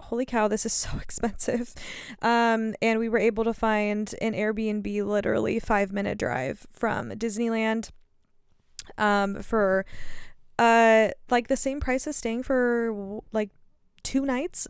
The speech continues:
um, at the Disneyland <laughs> Hotel. So you do what you gotta do. So my first tip for you is that, obviously, if you can,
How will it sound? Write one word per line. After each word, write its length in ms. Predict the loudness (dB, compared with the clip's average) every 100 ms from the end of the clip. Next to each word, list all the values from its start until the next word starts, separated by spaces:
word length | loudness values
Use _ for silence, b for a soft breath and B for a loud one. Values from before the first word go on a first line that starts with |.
| -2
um, 420 | 0 0 -2 -4 -4
at 280 | -4 -2
the 80 | -4
Disneyland 540 | -4 -2 -2 -2 -4 -2
<laughs> 60 |
Hotel. 420 | -2 2 2 2 -2 B B B
So 140 | -2 2
you 120 | 4
do 160 | 4
what 100 | 4
you 80 | 4
gotta 220 | 4 4
do. 260 | 4 -2 -4
So 220 | -2 -2
my 320 | -2 0 2 4
first 260 | 2 2
tip 180 | 2 2
for 120 | 2
you 200 | 0 2
is 120 | 2
that, 220 | 2 0 -2 B B B 4
obviously, 380 | 6 6 6 4
if 120 | 4
you 80 | 2
can, 460 | 2 2 2 0